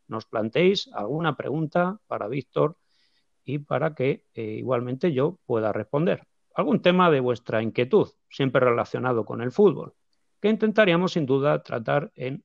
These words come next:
próximos episodios. Dedicaremos un día especial sobre el juego del futbolín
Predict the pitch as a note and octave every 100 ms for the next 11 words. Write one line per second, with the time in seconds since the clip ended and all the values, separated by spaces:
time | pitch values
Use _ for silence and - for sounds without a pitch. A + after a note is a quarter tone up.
0 | _ B2 B2 - C3 B2 A2 A#2 A2+ -
1 | B1+ - _ _ _ _ _ _ _ _
2 | _ A#2+ C#3+ E3+ F#3 A#3+ G#3+ G3+ G3+ -
3 | E3+ F3 F#3 - D3+ B2+ A#2+ E3 E3 C#3
4 | B2 B2+ A2+ C3 G#3+ B3+